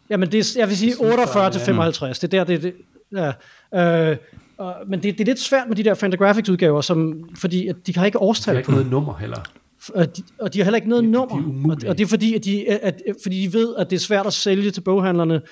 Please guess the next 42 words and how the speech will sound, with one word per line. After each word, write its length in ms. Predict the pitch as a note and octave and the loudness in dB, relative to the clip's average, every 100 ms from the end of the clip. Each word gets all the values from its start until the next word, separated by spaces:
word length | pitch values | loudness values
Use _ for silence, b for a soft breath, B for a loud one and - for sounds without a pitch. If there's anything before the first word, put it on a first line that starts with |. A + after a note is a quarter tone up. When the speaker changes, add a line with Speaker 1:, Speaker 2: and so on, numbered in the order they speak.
| B B - | B B -4
Speaker 1:
og, 180 | E3 | -4
og, 360 | - - - - | -4 -12 -10 -10
og, 240 | F3+ D#3+ | -8 -8
og 60 | E3 | -8
hvis, 240 | D#3+ E3 - | 0 2 4
hvis 140 | F3+ | 0
de 100 | F3 | 0
sætter 200 | F#3 F3+ | -2 0
nummer 260 | E3+ F#3+ G#3+ | 2 2 2
på, 180 | F3 D3 | 0 -4
fordi 180 | D#3+ | -6
så 100 | D3 | -6
vil 120 | F3 F3+ | -4 -2
folk 200 | G3 G3 | 0 0
ikke 120 | G3 | 0
købe 160 | F3+ | 0
dem, 100 | F3 | 0
fordi 140 | D#3 C#3+ | -4 -4
så 80 | F3+ | -2
er 20 | |
der 60 | |
en 40 | E3+ | 0
masse 180 | E3 F3 | 0 2
numre, 140 | F3 | 0
de 60 | E3+ | 0
ikke 120 | - | -2
har 100 | F3+ | -4
og 140 | C#3 | -4
sådan 140 | E3 C3 | -12 -12
noget. 180 | E2 - | -10 -2
Så 80 | |
derfor 140 | G3 F3 | -2 -2
så 100 | F#3 | -4
er 20 | |
det 100 | F3+ | -2
meget, 140 | F#3+ | -2
meget 160 | G#3 A3 | 0 -2
svært 160 | A#3 - | 0 -2
at 60 | |
finde 140 | B3+ | 0
ud 40 | |
af, 60 | G#3+ | -2